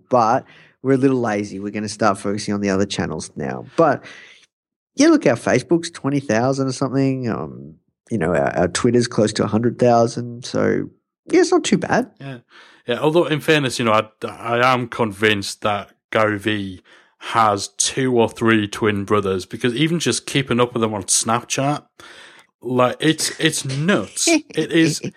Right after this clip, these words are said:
Speaker 1: <laughs>
Speaker 2: insane.
Speaker 1: Yeah, no, he has a team though, bro, that just
Speaker 2: Yeah.
Speaker 1: focus on it, and that's all they do. And, and we,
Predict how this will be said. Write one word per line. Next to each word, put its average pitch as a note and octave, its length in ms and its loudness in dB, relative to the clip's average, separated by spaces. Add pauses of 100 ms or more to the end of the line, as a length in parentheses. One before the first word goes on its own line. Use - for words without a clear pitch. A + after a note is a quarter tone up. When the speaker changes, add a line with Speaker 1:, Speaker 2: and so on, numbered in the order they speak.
Speaker 1:
<laughs> - 240 -14
Speaker 2:
insane. C#3+ 880 0 (960)
Speaker 1:
Yeah, E3 160 6
no, F#3 160 2
he A#3+ 140 4
has D#4 200 4
a F#3+ 60 -2
team C3 540 -2
though, A2+ 200 -2
bro, A2+ 320 0
that A2+ 140 0
just G#2+ 240 -6
Speaker 2:
Yeah. - 40 -20
Speaker 1:
focus A#2 460 -2
on G2+ 140 -4
it, G2 60 -10
and G#2+ 100 -8
that's G#2+ 160 -4
all A2 280 -2
they G2 200 2
do. G2+ 260 2
And, E3 200 2
and E3+ 180 4
we, G3+ 320 2